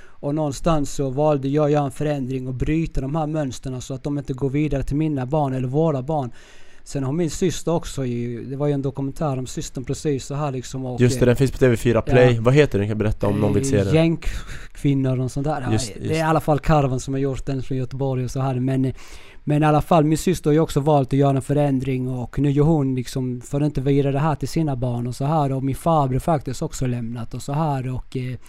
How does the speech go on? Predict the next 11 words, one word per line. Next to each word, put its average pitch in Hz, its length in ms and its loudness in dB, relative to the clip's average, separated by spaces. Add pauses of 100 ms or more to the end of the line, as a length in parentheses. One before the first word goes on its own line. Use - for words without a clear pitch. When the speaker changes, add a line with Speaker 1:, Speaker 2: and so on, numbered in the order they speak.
(120)
Speaker 1:
är 143 100 -2
i 139 60 4
gatans 131 500 2
lag 135 340 0
och 127 100 -4
så, 156 180 0
och 131 380 -2
jätteengagerad 131 840 -2
där, 139 200 0
så 123 200 -6
att, - 260 -8